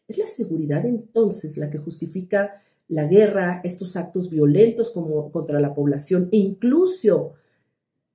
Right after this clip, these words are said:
hacia la población que debe de proteger.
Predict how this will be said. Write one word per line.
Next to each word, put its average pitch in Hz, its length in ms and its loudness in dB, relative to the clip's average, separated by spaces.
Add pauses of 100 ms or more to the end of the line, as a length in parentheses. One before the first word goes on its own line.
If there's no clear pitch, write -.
(100)
hacia 247 460 0
la 185 120 -4
población 175 600 -2
que 160 200 -2
debe 185 680 2
de 156 380 -4 (220)
proteger. 147 680 -4